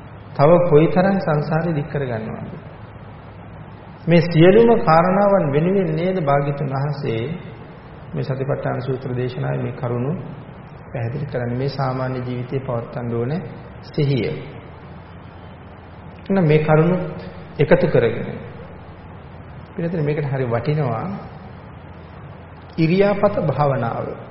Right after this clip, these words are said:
හැමෝටම කරන්න පුළුවන් භාවනාවක්. හැමතැනම හැම වෙලාවෙම කරන්න පුළුවන් භාවනාවක්. මේ ඉරියව් සිහියෙන් පවත්වනවා කියන කාරණාව. එහෙනම් ජීවිතේ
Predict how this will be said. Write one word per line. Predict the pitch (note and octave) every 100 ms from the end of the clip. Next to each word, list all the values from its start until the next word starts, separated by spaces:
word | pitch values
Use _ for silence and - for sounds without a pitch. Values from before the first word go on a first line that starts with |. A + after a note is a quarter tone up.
| - - - - - - - - - - - - - -
හැමෝටම | B2+ C3+ D#3 F#3 G3+ G#3 A3+ C4+ C4 - - - -
කරන්න | - D3+ D3+
පුළුවන් | D#3 D3 C#3+ D#3
භාවනාවක්. | A2+ A2 - - B2 - - - - - - - - - - -
හැමතැනම | - D#3+ F3+ G#3+ G#3+ A3+ A#3+ C4+ D#4 - -
හැම | - D3
වෙලාවෙම | F#3 G#3+ A3 A3+ A#3
කරන්න | A3 G3 F3
පුළුවන් | F3 E3+ G3
භාවනාවක්. | D3 A#2 - - - - - - - - - - - - -
මේ | D#3+ D3 -
ඉරියව් | E3 F3+ A3 A3+ A#3 A#3+
සිහියෙන් | G#3+ F#3 F3 F#3 G3
පවත්වනවා | F#3+ E3+ E3+ E3+ E3+ D#3+ D3+ D#3
කියන | D#3 D#3
කාරණාව. | - C3+ A2+ - G#2+ - - - - - - - - - - - - - - -
එහෙනම් | D#3+ D3 C#3
ජීවිතේ | C3+ D#3 D#3 D#3+